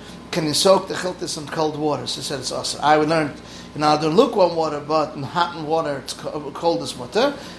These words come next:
So he said, "What's the difference between you?" The Mishnah is the Yochid. It says the Mishnah and Raisa, you're not allowed to soak the chiltis, not in hot, not in cold. The Raisa says hot is also, cold is mutter.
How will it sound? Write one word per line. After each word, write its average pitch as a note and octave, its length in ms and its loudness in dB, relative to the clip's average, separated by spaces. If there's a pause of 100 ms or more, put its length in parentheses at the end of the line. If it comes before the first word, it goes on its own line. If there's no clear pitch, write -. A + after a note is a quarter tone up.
(120)
So - 60 -10
he C3 60 -6
said, D3+ 240 0
"What's D#3 200 0
the D3+ 80 -8
difference D3 240 -6
between C3 340 -4
you?" F3+ 220 2
The G3 80 -4
Mishnah G#3+ 220 -2
is G3+ 100 -6
the A#3 100 4
Yochid. C4 300 4
It - 600 -16
says D#3+ 140 -2
the C#3+ 80 -8
Mishnah G3 440 0
and D#3+ 100 -6
Raisa, F#3 480 0 (240)
you're D3+ 100 -6
not F3+ 140 2
allowed E3+ 120 2
to C#3 40 -2
soak E3+ 260 2
the D#3+ 60 -6
chiltis, E3+ 300 -4
not C#3 200 -6
in D3+ 60 -8
hot, E3 260 -2
not C#3+ 140 -4
in C3 60 -10
cold. E3 240 -2
The D3 60 0
Raisa E3 180 0
says D#3+ 260 0
hot F#3 400 2
is C3+ 160 -6
also, F3 480 -2
cold C#3 260 -4
is A#2+ 140 -8
mutter. C3+ 240 -4